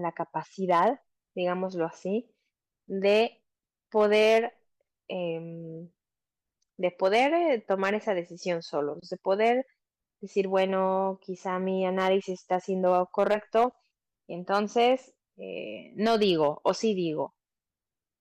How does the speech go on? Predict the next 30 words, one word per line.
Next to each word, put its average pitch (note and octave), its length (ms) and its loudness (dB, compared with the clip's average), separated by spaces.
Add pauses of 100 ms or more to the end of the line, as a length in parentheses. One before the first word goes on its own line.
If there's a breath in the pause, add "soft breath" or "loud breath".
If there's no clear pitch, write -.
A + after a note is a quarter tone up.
(260)
Y B3 380 -2 (600)
hay C#4+ 160 0
situaciones F4 580 2
que, D4 240 0 (540)
eh, - 160 0
otra, B3+ 520 4
otra C4+ 240 2
técnica B3+ 440 -2
que G#3+ 60 -2
nos G3+ 120 -6
puede A3+ 180 2
ayudar F#3 540 2
es D4 220 -6
el D4 140 2
es-, - 260 -6
la B3+ 120 2
espera, C4 520 2 (380)
¿sí? A3+ 160 -2
La A3+ 160 2
paciencia. G#3+ 680 -2
O G3 60 -6
sea, F#3 240 -2 (560 loud breath)
quizá C#4 280 0
nos F4 140 -2
podemos B3+ 500 2
quedar G#3+ 280 2
con G#3+ 140 -2
esa G#3+ 220 -2
duda G#3+ 260 2
de, F#3 240 -2